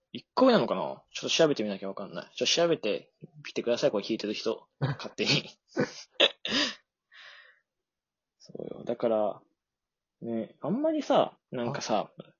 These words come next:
Speaker 1: や、あ、そう。中島拓也っていうじゃん、ハムに。
Speaker 2: うん。
Speaker 1: 俺、隣町出身なのっていう話。
Speaker 2: へー。
Speaker 1: めっちゃ近いんだよね。で、しかも、だ-、高校とかも結局同じ地区だからさ、なんか結構親近感湧く。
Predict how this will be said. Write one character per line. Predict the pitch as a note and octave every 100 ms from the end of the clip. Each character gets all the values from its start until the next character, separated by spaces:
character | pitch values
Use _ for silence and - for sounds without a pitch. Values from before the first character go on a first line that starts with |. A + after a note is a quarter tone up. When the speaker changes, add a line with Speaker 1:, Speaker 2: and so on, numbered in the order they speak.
| _ _ -
Speaker 1:
や、 | - - - - - _ _ _
あ、 | C#3 C3
そ | D3+ A2+ _ _ _ _ _ -
う。 |
中 | D3+ C4+
島 | C4+ D#4+ D4+
拓 | D4 D3+
也 |
っ | -
て | A#2+
い |
う |
じ | G#2+
ゃ |
ん、 | F2+ -
ハ | D#3
ム | B2
に。 | G2 - -
Speaker 2:
う |
ん。 | E3 C#3+ A#2+ A2 - _ _ _ _ _ _
Speaker 1:
俺、 | C3+
隣 | C3 G3+ G#3+
町 | G3+ G3+ G3+
出 | F3 - D#3
身 |
な | B2+
の | F#2+
っ |
て | - A2
い |
う |
話。 | - C#3 - - - -
Speaker 2:
へ |
ー。 | C3 D#3 F3 F3+ F3+ F3+ F3+ _ _ _ - - -
Speaker 1:
め | D#3
っ | D#3
ち | G#3
ゃ |
近 | - -
い | F3+
ん | A#2+
だ |
よ | G2+
ね。 | - - _ _ _ _ _ - - _ _ _ - - -
で、 | -
し | -
か | B2
も、 | A#2+ -
だ-、 | - D#3+ -
高 | - G#3+ A3
校 | A#3 A3
と | -
か | B2
も | B2
結 | C3+
局 | - C3 B2+
同 | D3
じ | D#3
地 | - -
区 | B2
だ | G2
か | -
ら | F#2+
さ、 | G2+
な | G2+
ん |
か | G2
結 | - C3+
構 | A#2+
親 | - A#2 A2+
近 | A#2+ G2+
感 | F#2 F2
湧 | -
く。 | - -